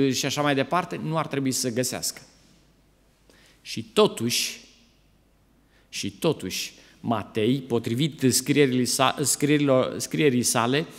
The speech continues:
arată că a fost un om care s-a documentat destul de bine și a organizat materialul destul de bine. Cum vă explicați dumneavoastră că a, a scăpat greșeala asta aici? Hm?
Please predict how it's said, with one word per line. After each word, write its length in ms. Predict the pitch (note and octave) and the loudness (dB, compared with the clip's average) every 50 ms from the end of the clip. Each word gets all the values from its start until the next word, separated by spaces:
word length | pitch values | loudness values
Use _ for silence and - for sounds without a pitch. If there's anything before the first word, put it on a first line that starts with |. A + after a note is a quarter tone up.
| - - - - - | -20 -20 -20 -16 -10
arată 320 | - A#2+ C#3 C#3+ - E3 | -2 0 0 0 2 0
că 440 | C3+ - D3+ D3+ C#3 C#3 C#3 - - - - - - - - - - - - - - - - _ | 0 4 4 6 6 6 4 2 -2 -6 -14 -14 -14 -16 -16 -16 -18 -20 -20 -20 -20 -20 -20 _
a 80 | - - | -10 -6
fost 260 | - D3 D#3 C#3+ - | -2 0 2 2 4
un 80 | D#3 C#3 | 4 4
om 120 | C#3+ F3 | 2 4
care 200 | E3+ D#3+ D#3 E3 | 4 6 6 6
s-a 140 | C#3+ D3+ D#3 | 6 4 4
documentat 500 | D3+ D3+ D3 D#3 D3 D#3 D#3 - G3 E3+ | 4 4 4 4 2 2 4 4 4 6
destul 260 | D3 C#3 - G#3 F#3 | 4 4 4 6 8
de 100 | D#3 C#3+ | 8 8
bine 400 | C#3 D3 G#3 G#3+ B3+ - - - - - - - - - _ _ _ _ - - - - | 10 10 8 6 6 2 0 -4 -12 -18 -20 -20 -20 -20 _ _ _ _ -20 -18 -8 0
și 120 | - - | 8 10
a 60 | E3+ | 12
organizat 480 | D#3+ D#3+ D3+ D#3 E3 D#3+ D3+ C#3+ F#3 F#3 | 12 12 12 12 12 12 10 10 8 6
materialul 460 | F3 E3+ D#3+ E3 D#3 E3+ E3 E3 D3+ | 6 6 4 4 4 4 4 6 8
destul 420 | C#3+ D3 C#3+ - - - B3 B3 G#3 | 8 8 8 8 6 4 4 6 8
de 120 | F#3+ F3 | 8 6
bine. 400 | E3+ - A3 D#3 A2+ F2+ - - - - - - - - _ _ _ _ _ _ _ - _ _ _ _ _ _ _ _ _ | 6 6 4 4 2 0 -2 -6 -10 -12 -16 -18 -20 -20 _ _ _ _ _ _ _ -20 _ _ _ _ _ _ _ _ _
Cum 140 | - A#3 C4 | -2 0 2
vă 140 | C#4+ D#4+ | 4 4
explicați 420 | D#4 A#3+ - - A#3+ A#3+ A#3 B3 A3+ | 4 4 2 2 2 4 4 4 6
dumneavoastră 400 | G#3 A3 A#3 A3 G#3+ - A3 G3+ | 6 4 4 4 2 2 0 0
că 140 | G3+ G#3 G#3 | 2 2 2
a, 180 | G3 F#3+ F#3 F#3+ - - - - - | 2 2 0 -4 -10 -18 -20 -20 -6
a 80 | - G3 | 0 2
scăpat 380 | - - B3+ B3 - C4 A3 | 4 4 4 4 6 4 2
greșeala 380 | F#3 A3 A3 A3 - F#3 D3+ C#3 | 4 2 0 2 4 4 4 4
asta 180 | B2+ - - C#3 | 4 2 2 0
aici? 360 | C3 G#2 F2+ - - - - - - - _ _ - - - - - - - - - _ _ _ _ _ _ - - _ _ _ _ _ _ _ _ _ _ _ _ _ _ _ _ _ _ - - - _ _ _ _ _ _ _ _ _ _ _ _ _ _ _ _ _ _ _ _ _ _ _ _ _ _ _ _ _ _ _ _ _ _ _ _ _ _ _ _ | 0 0 -2 -4 -8 -10 -12 -18 -20 -20 _ _ -20 -20 -20 -20 -20 -20 -20 -20 -20 _ _ _ _ _ _ -20 -20 _ _ _ _ _ _ _ _ _ _ _ _ _ _ _ _ _ _ -20 -20 -20 _ _ _ _ _ _ _ _ _ _ _ _ _ _ _ _ _ _ _ _ _ _ _ _ _ _ _ _ _ _ _ _ _ _ _ _ _ _ _ _
Hm? 240 | E3 B3 - - | 4 4 4 2